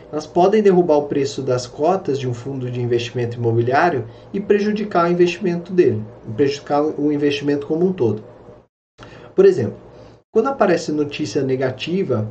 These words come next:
os investidores, eles tendem a vender as suas posições e aí ocorre uma queda de preço. Se você seguir o mesmo movimento e fazer a venda em períodos de volatilidade, provavelmente você vai ter prejuízo, tá?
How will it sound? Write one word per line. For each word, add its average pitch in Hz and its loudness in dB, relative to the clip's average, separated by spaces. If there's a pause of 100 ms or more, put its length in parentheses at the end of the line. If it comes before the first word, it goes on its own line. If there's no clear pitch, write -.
(160)
os 143 -6
investidores, 175 2
eles 190 2
tendem 208 4
a 196 4
vender 160 4
as 139 -2
suas 127 -8
posições 156 -2 (280)
e 196 4
aí 190 2
ocorre 165 2
uma 185 0
queda 185 2
de 196 -2
preço. - 0 (600)
Se - -2
você 226 0
seguir 180 2
o 160 4
mesmo 165 4
movimento 135 -2 (320)
e 135 -10
fazer 143 0
a 139 2
venda 127 0
em 120 -4
períodos 127 -2
de 117 -4
volatilidade, 131 0 (380)
provavelmente 175 2
você 175 0
vai 156 0
ter 147 -6
prejuízo, 165 -2 (400)
tá? 110 -4